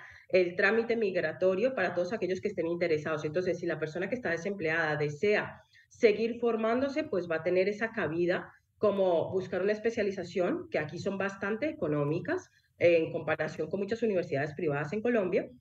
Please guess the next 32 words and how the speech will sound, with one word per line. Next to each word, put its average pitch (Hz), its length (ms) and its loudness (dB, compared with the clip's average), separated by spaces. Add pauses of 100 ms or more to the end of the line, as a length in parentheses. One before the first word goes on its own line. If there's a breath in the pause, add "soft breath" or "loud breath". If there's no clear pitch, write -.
(360 loud breath)
eh, 196 480 6
y 269 160 0
que 285 80 2
además 240 440 4
al 294 100 0
mismo 247 340 -2
tiempo 240 340 0
de 254 80 4
estarse 185 400 -2
formando 220 380 0
va 233 60 0
a - 20 -8
tener 196 200 0
la 196 60 0
oportunidad 196 480 -2
de 180 80 -4
poder 151 300 0
trabajar. 143 460 -4 (340 loud breath)
Entonces, 220 320 2
si 190 80 2
ese 220 160 0
desempleado 254 480 0
en 214 80 -4
Colombia 180 420 0
tiene 190 240 2
esa 247 240 0
opción 190 600 0 (260 loud breath)
de 180 120 6
decir, 180 420 4
"Cuento 220 320 2
con 277 180 2
un", 208 380 0